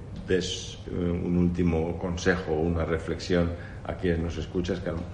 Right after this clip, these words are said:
quienes nos escuchan, que a lo mejor están empezando o están en mitad de, de su carrera, ¿no? A mí me ha gustado cuando has dicho...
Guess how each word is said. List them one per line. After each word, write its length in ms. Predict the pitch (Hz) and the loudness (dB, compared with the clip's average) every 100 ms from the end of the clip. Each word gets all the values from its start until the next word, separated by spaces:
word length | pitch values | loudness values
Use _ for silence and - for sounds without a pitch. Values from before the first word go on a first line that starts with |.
| - | -10
quienes 220 | - 82 78 | -6 -4 -2
nos 180 | 80 | -6
escuchan, 380 | 80 - 90 92 | -6 -4 -2 0
que 80 | 85 | 0
a 40 | |
lo 60 | 76 | -2
mejor 240 | 71 82 | -2 -2
están 240 | 80 80 78 | -2 -2 -2
empezando 580 | 80 - 95 101 85 82 | -4 -2 0 2 2 0
o 40 | |
están 240 | 76 82 | 0 -2
en 60 | 78 | 0
mitad 240 | 78 80 78 | -2 -2 -2
de, 300 | 80 80 80 | -2 -4 -4
de 180 | 82 | -6
su 160 | 80 85 | -4 -4
carrera, 440 | 87 - 71 64 | -4 -2 -2 -2
¿no? 80 | 90 - - - - - - | -6 -8 -10 -10 -12 -12 -6
A 40 | - | 2
mí 80 | 107 | 8
me 100 | 110 | 10
ha 40 | |
gustado 320 | 101 - 117 | 10 10 8
cuando 220 | 107 92 | 8 4
has 100 | 92 | 4
dicho... 500 | 98 95 98 95 90 | 4 4 6 6 6